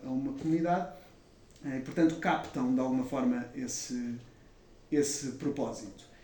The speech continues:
Propósito esse que, mais uma vez, está acima da vida dos indivíduos. É comum à vi-, à vida de vários indivíduos e per-, pode permanecer mesmo quando nenhum dos indivíduos que está vivo naquele momento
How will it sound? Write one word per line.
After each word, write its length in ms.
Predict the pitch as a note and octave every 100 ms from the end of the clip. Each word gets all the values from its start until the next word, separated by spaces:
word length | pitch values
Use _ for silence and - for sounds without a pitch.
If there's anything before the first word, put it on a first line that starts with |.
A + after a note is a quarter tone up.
| - - -
Propósito 420 | - D#3+ E3 A3
esse 140 | A3
que, 60 | E3+
mais 120 | D3
uma 100 | D#3+
vez, 180 | F3+ G3+
está 180 | G3 F3
acima 420 | - - A3 A3
da 100 | E3+
vida 220 | F#3 F3+
dos 180 | E3 D#3+
indivíduos. 540 | F#3 D#3 E3+ B2 A#2
É 80 | A2+
comum 440 | - E3+ F#3 G#3+ D3+
à 20 |
vi-, 220 | C3+ C#3
à 80 | C3+
vida 240 | C3+ C3+
de 80 | B2
vários 320 | C#3 C3+ B2+
indivíduos 460 | D#3 D#3+ G3+ A3+ F3+
e 40 |
per-, 200 | - F3+
pode 320 | D#3+ G#3+ A3 F#3
permanecer 540 | E3 E3+ D#3+ G#3 G#3
mesmo 240 | G3+ F#3
quando 180 | F#3 F#3
nenhum 200 | F#3 A3
dos 120 | D#3+
indivíduos 340 | E3+ E3+ E3+ -
que 60 |
está 180 | - D#3
vivo 220 | D#3 D3+
naquele 240 | D3 C#3+ D#3+
momento 400 | E3 F#3 F#3+